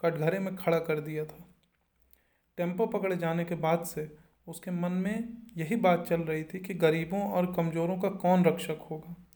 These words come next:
यदि किसी के पास पुलिस को देने के लिए पैसा नहीं है, तो उसे कभी भी थाने में बंद कर दिया जाएगा।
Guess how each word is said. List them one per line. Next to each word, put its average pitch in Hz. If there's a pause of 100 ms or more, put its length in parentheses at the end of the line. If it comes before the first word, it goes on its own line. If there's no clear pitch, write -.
(440)
यदि 170
किसी 226
के 220
पास 180 (420)
पुलिस 208
को 214
देने 170
के 196
लिए 190
पैसा 190
नहीं 170
है, 151 (600)
तो 208
उसे 233 (1400)
कभी 180
भी 240
थाने 180
में 214
बंद 170
कर 165
दिया 156
जाएगा। 170